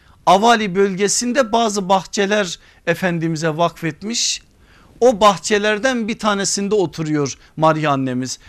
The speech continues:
Medine'den biraz dışarıdadır. İbrahim'in vefatına yakın bir zamanda biri haber getiriyor.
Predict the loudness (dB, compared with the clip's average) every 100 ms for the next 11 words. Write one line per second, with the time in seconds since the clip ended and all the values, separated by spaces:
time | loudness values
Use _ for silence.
0 | -8 -2 0 0 -2 -2 -4 -2 -2 -2
1 | -4 -2 -2 -2 -4 -6 -12 -12 -14 -16
2 | _ _ _ _ _ _ _ _ -20 _
3 | -8 -6 -2 0 0 -2 -6 -6 -4 -6
4 | -6 -8 -6 -4 -4 -6 -10 -6 -6 -6
5 | -6 -8 -6 -6 -6 -6 -6 -6 -8 -8
6 | -10 -8 -10 -10 -8 -8 -8 -10 -12 -12
7 | -10 -10 -14 -20